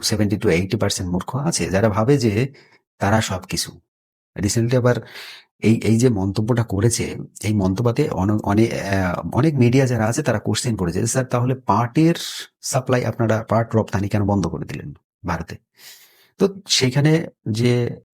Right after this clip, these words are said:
বাণিজ্য উপদেষ্টা যে সচিব রয়েছে, তিনি বলেছেন, মাহবুবুর রহমান, তিনি বলেছেন যে পাট আমরা আমাদের দেশের অভ্যন্তরের দিকে তাকিয়ে আমরা ই করছি, কোনো দেশকে ক্ষতি করার জন্য আমরা করছি না। বাংলাদেশ ভেবেছিল ভারতের হয়তো ক্ষতি হয়ে যাবে পাট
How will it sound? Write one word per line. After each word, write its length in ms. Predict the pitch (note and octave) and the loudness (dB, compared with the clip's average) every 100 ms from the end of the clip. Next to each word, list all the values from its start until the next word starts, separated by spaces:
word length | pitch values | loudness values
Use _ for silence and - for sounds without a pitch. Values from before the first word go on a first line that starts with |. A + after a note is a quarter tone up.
| - | -4
বাণিজ্য 440 | G2+ G#2 A#2+ A2 C3 | 0 2 0 2 0
উপদেষ্টা 680 | B2 - A2 A#2+ A#2+ - | 2 0 0 0 0 0
যে 100 | A2 | -2
সচিব 380 | G#2 C#3+ C#3 D3 | -2 0 2 2
রয়েছে, 340 | G#2+ F2 - F#3 _ _ _ _ | 0 -4 -6 -8 _ _ _ _
তিনি 160 | B2+ B2+ | 2 2
বলেছেন, 320 | B2 A2 B2+ | 0 -2 -2
মাহবুবুর 500 | A#2 G#2 A2 G#2+ G#2 | 0 0 0 0 0
রহমান, 340 | G#2 G#2 G#2 - - - - | 0 0 -2 -6 -14 0 4
তিনি 140 | D3+ | 4
বলেছেন 340 | D#3 E3 F3+ | 4 4 4
যে 220 | F3 G3 F#3+ - _ - | 4 2 -2 -10 _ -2
পাট 400 | B2 E3+ - - - - | 0 0 -4 -10 -12 -4
আমরা 240 | C3 C#3 | 0 2
আমাদের 320 | C#3+ C3+ C#3 C3 G2+ F2+ | 4 4 4 2 -2 0
দেশের 360 | G#2 A#2 C3+ | 2 2 2
অভ্যন্তরের 600 | - G#2+ B2+ C#3 C3 C3+ C3 - - _ _ _ _ _ - | 2 4 4 4 4 2 2 -4 -10 _ _ _ _ _ -6
দিকে 380 | G2+ A2 A#2 A2 | -2 2 4 4
তাকিয়ে 420 | G2 F#2+ B2 A2 | 2 2 2 2
আমরা 300 | G2 G2+ G2+ | 2 -2 -2
ই 80 | G2 | -4
করছি, 280 | F#2 F#2+ D3 | -4 -4 -4
কোনো 240 | F3 A2+ | 0 0
দেশকে 320 | F#2+ A#2+ - C3+ | 2 2 2 0
ক্ষতি 300 | - C#3+ F3+ | 0 0 2
করার 240 | C3+ A2+ | 0 -2
জন্য 240 | F#2+ F2+ | -4 -4
আমরা 160 | E2 F2 | -4 -6
করছি 320 | D#2 D2 - | -8 -8 -8
না। 120 | - - _ _ _ _ _ - - _ _ | -8 -14 _ _ _ _ _ -20 -20 _ _
বাংলাদেশ 360 | - A2+ A#2 C3 | -2 0 2 0
ভেবেছিল 380 | G2+ G#2+ - F#3+ | -2 -2 0 0
ভারতের 340 | G#2+ G#2+ G#2 | 0 0 -2
হয়তো 160 | G#2 G#2+ | -2 -2
ক্ষতি 300 | - C3 D3 | -2 0 0
হয়ে 140 | G2 | 0
যাবে 200 | F#2 G#2 | -4 -6
পাট 320 | C#3 F#2 F#2 | -4 -6 -6